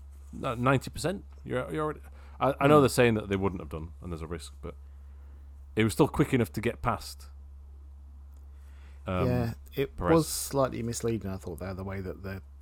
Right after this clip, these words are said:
Speaker 2: radio transmission was broadcast. Well, just because the,
Speaker 1: Oh, do you
Speaker 2: the
Speaker 1: think?
Speaker 2: messages are often half a lap to a lap behind. Um, so I know on commentary they picked up
Speaker 1: Yeah,
Speaker 2: saying
Speaker 1: true.
Speaker 2: that they can't say that whilst he's in the middle of an overtake. I'm thinking, I'm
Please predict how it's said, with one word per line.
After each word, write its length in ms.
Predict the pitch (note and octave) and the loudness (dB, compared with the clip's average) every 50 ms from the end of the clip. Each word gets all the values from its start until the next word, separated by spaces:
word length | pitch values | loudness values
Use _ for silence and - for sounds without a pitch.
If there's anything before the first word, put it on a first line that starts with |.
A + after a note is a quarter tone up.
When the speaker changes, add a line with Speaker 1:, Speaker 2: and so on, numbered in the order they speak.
| - - - | -20 -14 -8
Speaker 2:
radio 280 | A2 A2 G#2+ G#2 G2+ G2+ | -6 -4 -4 -4 -4 -4
transmission 560 | - - G#2+ G2 F#2+ G2+ G2 - - G2+ F#2+ | -4 -6 -6 -6 -6 -6 -6 -6 -6 -6 -6
was 140 | G2 F#2+ - | -6 -8 -8
broadcast. 800 | - - - A2+ G2+ F#2+ - - - E2+ D#2+ - - - - - - - - - - - - - - - - - - - - - - - - - - - - - - - - | -8 -4 -2 -2 -2 -4 -6 -8 -10 -10 -8 -10 -10 -12 -14 -16 -18 -18 -18 -18 -18 -18 -18 -18 -18 -18 -18 -18 -18 -18 -18 -18 -18 -18 -18 -18 -18 -18 -18 -18 -16 -2 2
Well, 120 | C#3 C3+ C3+ | 2 2 4
just 220 | C#3+ C#3 - - | 2 0 -2 -2
because 440 | - G#2+ - A#2+ A2 G2+ - - - | -4 -4 -2 -2 -2 -2 -4 -6 -8
the, 140 | - - - - - - - - - | -8 -10 -12 -12 -12 -14 -12 -2 4
Speaker 1:
Oh, 260 | G#2 A2 A#2 G#2 E2+ | 6 6 8 6 6
do 80 | F#2 A2 | 4 4
you 80 | A2 | 4
Speaker 2:
the 60 | G#2+ G#2 | 4 2
Speaker 1:
think? 120 | G#2 - - - - - - - - - | 0 -2 -6 -12 -18 -18 -18 -18 -10 -4
Speaker 2:
messages 440 | - C#3 C3 - - G#2 G2 F#2+ - | -2 -2 -2 -2 -4 -6 -6 -4 -4
are 140 | G#2 A2 A#2+ | -2 -2 -2
often 420 | A#2+ - - A2+ G#2+ G#2+ G#2 G#2 - - - - - - - - | -2 -2 -2 -2 -2 -2 -2 -4 -6 -10 -16 -18 -16 -12 -8 -4
half 200 | A#2 A2+ - - | -2 -2 -2 -2
a 40 | A2+ | -2
lap 200 | A2+ A#2 - - | -2 -2 -2 -4
to 120 | - A#2 G#2+ | -6 -6 -4
a 20 | |
lap 220 | G2+ A2 G#2+ - - - - | -2 -4 -4 -6 -8 -12 -8
behind. 440 | G#2+ G#2+ G#2 A#2 A2+ A#2+ C3 C3 - - - - - - - - - - - - - - - - - - - - - - - - - - - - - - - - - | -6 -4 -4 -2 -2 -2 -2 -4 -6 -10 -16 -16 -16 -16 -16 -16 -16 -16 -16 -16 -18 -18 -18 -18 -18 -18 -18 -18 -18 -18 -18 -16 -16 -16 -16 -16 -16 -16 -14 -10 -6
Um, 360 | A2 G#2+ G#2+ A2 A2 A2 G#2 - | -4 -4 -2 -2 -2 -2 -4 -6
so 200 | - - A#2+ A2+ | -8 -6 -4 -2
I 40 | A#2 | 0
know 140 | B2 A#2 A2 | 2 2 0
on 80 | G#2+ | 0
commentary 360 | G#2 C3 B2 A#2 G2+ G2 F#2+ F2+ | 0 0 0 0 -2 -4 -6 -8
they 60 | F2+ | -8
picked 260 | - - E2 C#2+ - | -8 -10 -10 -8 -6
up 80 | E2+ E2 | -4 -4
Speaker 1:
Yeah, 60 | D#2+ | -4
Speaker 2:
saying 200 | D#2 - G2 F#2+ | -4 -4 -6 -4
Speaker 1:
true. 80 | - G2 | -4 -4
Speaker 2:
that 160 | F#2+ G2 G2 - - - - - - - - - - - - - - - - - - - - - | -4 -6 -8 -10 -12 -14 -16 -16 -16 -18 -18 -18 -18 -18 -18 -18 -18 -18 -18 -18 -16 -14 -8 -6
they 100 | A2+ A2 | -4 -4
can't 220 | - B2 A2+ G2+ | -2 -2 -2 -2
say 120 | - G#2+ | -2 -4
that 220 | G#2 G#2 G2+ - - | -4 -4 -4 -6 -6
whilst 260 | A#2 G#2+ G#2+ - - | -4 -4 -4 -6 -6
he's 100 | A2 G#2 | -8 -6
in 80 | G2+ G#2 | -4 -4
the 60 | G#2 | -4
middle 160 | G#2 G2+ G#2+ | -4 -4 -4
of 80 | G2+ G#2 | -4 -4
an 80 | G2+ | -4
overtake. 440 | A2 G#2+ F#2 G2 - - F2+ F2+ - | -4 -4 -6 -6 -8 -10 -10 -10 -10
I'm 80 | G2+ G#2 | -10 -10
thinking, 200 | A2 A2 - - | -10 -10 -12 -14
I'm 60 | - | -16